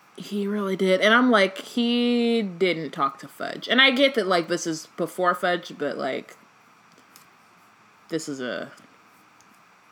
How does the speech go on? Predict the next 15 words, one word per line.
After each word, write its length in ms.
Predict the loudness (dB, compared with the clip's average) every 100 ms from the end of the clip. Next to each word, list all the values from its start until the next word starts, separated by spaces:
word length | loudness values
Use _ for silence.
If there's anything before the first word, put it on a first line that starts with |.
| _ -20 _ -12
at 120 | -6
a 40 | -6
certain 360 | -2 -2 -2
point, 380 | -6 -8 -8 -10 _ _ _ _ -10
they 140 | -8
gotta, 360 | -8 -10 -12 -14 -14
they 100 | -10
gotta 220 | -10 -10 -10
learn 400 | -10 -10 -12 -16 _ _ _ _ _ _ _ _ _ -20 -20 -20 -20 -20 -20 -20 -4
how 160 | -2
to 80 | -2
dress 320 | -4 -6 -6
like 160 | -8 -6
muggles. 520 | -4 -4 -6 -10 -14 -20 -20 -20 -12 0
Um, 580 | 4 4 4 2 -4